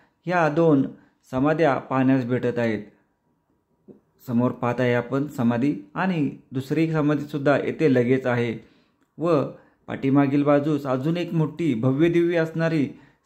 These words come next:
समाधी पाहण्यास भेटते व आत प्रवेश केल्यानंतर आपणाला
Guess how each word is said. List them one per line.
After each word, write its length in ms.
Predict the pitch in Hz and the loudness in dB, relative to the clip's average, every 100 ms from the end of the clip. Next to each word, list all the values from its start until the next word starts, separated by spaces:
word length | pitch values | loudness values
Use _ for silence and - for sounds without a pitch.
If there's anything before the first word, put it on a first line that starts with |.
| - | -6
समाधी 380 | 120 135 147 131 - - | -2 2 2 2 0 -8
पाहण्यास 340 | 120 123 123 107 | -4 -2 -2 -2
भेटते 460 | 120 - - 127 107 - - _ _ | -6 -6 -6 -4 -4 -6 -18 _ _
व 80 | 170 180 - | -4 -4 0
आत 140 | 143 170 - | 0 0 0
प्रवेश 300 | 165 160 160 | 0 0 0
केल्यानंतर 640 | 139 139 135 131 120 131 | 0 2 4 2 2 -2
आपणाला 560 | 120 - 131 139 127 | -2 0 2 2 0